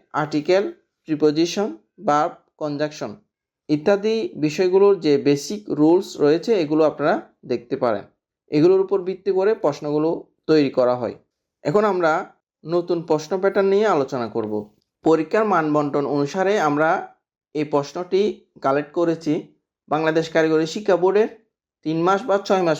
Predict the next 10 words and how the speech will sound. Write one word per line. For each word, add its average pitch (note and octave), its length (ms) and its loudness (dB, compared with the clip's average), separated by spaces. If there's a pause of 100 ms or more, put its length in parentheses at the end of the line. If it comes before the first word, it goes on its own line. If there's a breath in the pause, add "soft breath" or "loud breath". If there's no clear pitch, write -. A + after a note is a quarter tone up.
মেয়াদী F3+ 240 2 (100)
তাত্ত্বিক D#3+ 380 -4
পরীক্ষা F3 280 0
দুহাজার D3 460 0
পঁচিশ। A2 340 -6 (320)
এটা D3 160 0
হচ্ছে E3+ 160 2 (100)
জুলাই D#3 320 2
সেপ্টেম্বর, A#2+ 440 -6 (140)
আমাদের D#3 340 -2